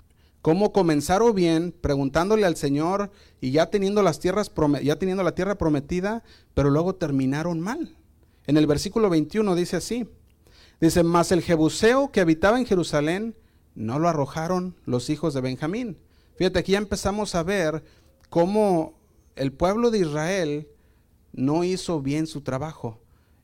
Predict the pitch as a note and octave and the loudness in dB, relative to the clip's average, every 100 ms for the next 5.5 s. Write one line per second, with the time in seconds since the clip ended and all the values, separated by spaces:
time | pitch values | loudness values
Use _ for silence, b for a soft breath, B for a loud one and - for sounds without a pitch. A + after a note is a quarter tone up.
0 | - B2+ C#3+ C#3 - D3 E3+ - F3+ G#3+ | -4 0 2 0 -2 -2 -2 -2 -2 0
1 | G#3 E3+ F3+ G#3+ A3+ G#3+ - G3+ A3+ C4 | 0 0 0 0 -2 -4 -4 -2 -2 -8
2 | - _ _ _ _ - - E3 D3 - | -16 _ _ _ _ -14 -4 -2 -2 -2
3 | G3+ C#3 B2+ B2+ _ _ _ _ _ _ | -4 -4 -6 -10 _ _ _ _ _ _
4 | - A#2 A#2 A#2+ D#3+ D#3+ D3+ C#3+ B2+ C#3 | -10 -6 -6 -6 -4 -4 -4 -6 -2 -4
5 | C#3 C#3+ C4 - - | -2 -2 -2 -8 -20